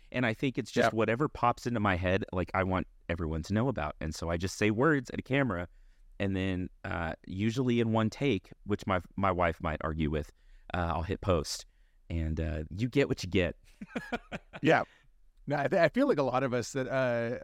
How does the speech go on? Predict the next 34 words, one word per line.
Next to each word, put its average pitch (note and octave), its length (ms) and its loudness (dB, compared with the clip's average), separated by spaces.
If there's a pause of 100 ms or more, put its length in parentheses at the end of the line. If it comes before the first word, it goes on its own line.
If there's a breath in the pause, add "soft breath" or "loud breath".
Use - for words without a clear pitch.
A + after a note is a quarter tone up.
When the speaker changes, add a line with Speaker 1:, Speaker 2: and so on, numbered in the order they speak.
(120)
Speaker 2:
are, B2 420 2
that C#3 120 2
I C#3 120 2
end E3 140 2
up - 100 0
connecting C#3 520 0
with D#3+ 160 -2
have B2+ 120 2
very B2+ 220 0
similar A#2 360 -2
styles A2 360 -2
in A2+ 40 2
that A2 100 -2
regard, A2 360 -2
where A#2 140 -2
it's - 160 -8
just, C3+ 260 -4 (300)
there's D#3+ 220 2
no, G3 440 4
there's, D#3+ 220 2 (100)
th-, G#3 160 0
there's F#3 180 0
no G#3 140 2
real C#3+ 380 2
thought A#2+ 320 0
process G#2+ 400 -2
behind A2 400 -2
it. G#2+ 120 -2
It's A2 140 -6
kind C3+ 200 2
of A#2 80 -2
just A#2+ 300 -2
this, C3 280 -2
this, C3 240 -2